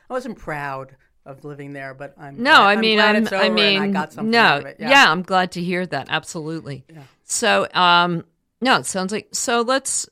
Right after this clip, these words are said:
Speaker 2: so you, let's just establish that you were doing, I mean, making money as a comedian, uh,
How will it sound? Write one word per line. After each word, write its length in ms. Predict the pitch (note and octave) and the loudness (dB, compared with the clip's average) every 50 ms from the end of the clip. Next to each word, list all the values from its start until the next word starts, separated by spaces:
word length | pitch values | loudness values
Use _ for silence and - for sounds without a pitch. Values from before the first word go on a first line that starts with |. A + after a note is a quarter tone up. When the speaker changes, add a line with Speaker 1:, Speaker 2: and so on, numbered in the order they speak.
| _ - | _ -10
Speaker 2:
so 200 | - - - B3+ | -8 -4 -2 -2
you, 340 | C4 C4+ D4+ F4+ G4 D#4 - - | 0 0 0 0 -2 -2 -4 -4
let's 240 | - A#3+ B3+ B3+ - | -2 -2 -2 -2 -2
just 160 | D4 C4+ - C4 | -4 -6 -6 -6
establish 520 | G#3+ - - - G3+ F#3 F#3 F3+ F3 - | -8 -8 -4 0 0 0 0 -2 -4 -8
that 160 | - F#3 - | -8 -8 -6
you 120 | - F#3 F3+ | -6 -6 -4
were 140 | E3+ F3+ F3 | -4 -4 -6
doing, 680 | D#3 - F3+ E3+ E3 E3+ E3 D#3+ D#3 D#3 D#3 D#3 - - _ _ _ _ _ _ _ - | -6 -4 -4 -4 -2 -2 -4 -4 -4 -4 -6 -8 -10 -14 _ _ _ _ _ _ _ -6
I 80 | F3 | -4
mean, 340 | F3 F3 E3+ E3+ E3+ E3 E3+ | -2 -2 -2 -2 -2 -2 -2
making 340 | F#3 F#3 F#3 - G3+ E3+ E3 | -2 -4 -4 -4 -4 -2 -2
money 300 | D#3+ E3 E3+ E3+ E3 D#3 | -2 -2 -2 -2 -2 -2
as 140 | D3 C#3 D#3 | -4 -4 -6
a 60 | D3 | -10
comedian, 840 | - - D#3+ D#3 D3 D3+ D#3 C#3+ D3 D3 D3 C#3+ C#3 C#3 D3 C#3 C#3 _ _ _ - | -8 -8 -6 -4 -4 -4 -6 -6 -6 -8 -8 -6 -8 -8 -10 -12 -14 _ _ _ -14
uh, 380 | D3 C#3+ C3+ C3 C3+ C3 A#2+ | -12 -10 -10 -8 -10 -10 -12